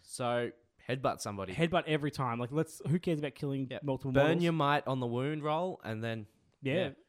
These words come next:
Speaker 1: heroic move forever.
Speaker 2: Yeah, I think one point of might is a fair trade-off, 'cause then y-, y-, one phase you broke even, two phases you're ahead.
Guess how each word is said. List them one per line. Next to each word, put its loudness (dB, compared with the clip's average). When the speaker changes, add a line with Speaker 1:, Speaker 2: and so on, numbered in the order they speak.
Speaker 1:
heroic -2
move -6
forever. -6
Speaker 2:
Yeah, 2
I 0
think -2
one 6
point 2
of 2
might 2
is -2
a -4
fair -2
trade-off, -2
'cause -8
then -2
y-, -20
y-, -10
one 2
phase 0
you -4
broke 0
even, 0
two 0
phases -2
you're -4
ahead. -6